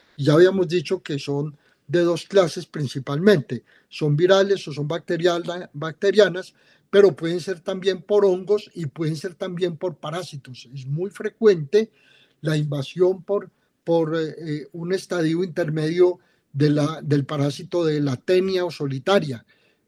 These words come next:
que hace como una especie de quiste en el cerebro, y antiguamente, antiguamente se nos pasaron muchos pacientes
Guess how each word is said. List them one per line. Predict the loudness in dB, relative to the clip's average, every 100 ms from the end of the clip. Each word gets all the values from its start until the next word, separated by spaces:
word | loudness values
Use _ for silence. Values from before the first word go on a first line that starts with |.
| _
que | -2 0
hace | 0 -2 0 -2
como | -2 -6
una | -4
especie | -6 -2 -2 4 4
de | 4
quiste | -2 -10 -4 -2
en |
el | -2
cerebro, | 2 6 8 6 0 -6 _ _ _ _
y | 0 0
antiguamente, | 2 -2 -2 0 6 6 4 0 -4 -4 _ _ _ -10
antiguamente | -6 -4 -2 -2 -2 -6
se | -4 -2
nos | -2
pasaron | -4 -10 -6 -4 -4 -8
muchos | 2 6 6 6 0 -8
pacientes | -8 0 2 2 0 -6 -8